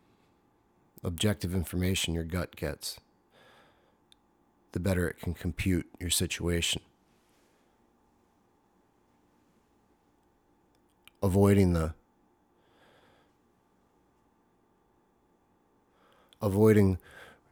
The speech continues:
truly wanting a company to do well can help you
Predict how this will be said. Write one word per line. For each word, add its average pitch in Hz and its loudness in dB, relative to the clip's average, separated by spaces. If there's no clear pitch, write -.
truly 101 4
wanting 98 4
a 92 2
company 90 2
to - -4
do 101 6
well 80 2
can 92 4
help 95 6
you 87 2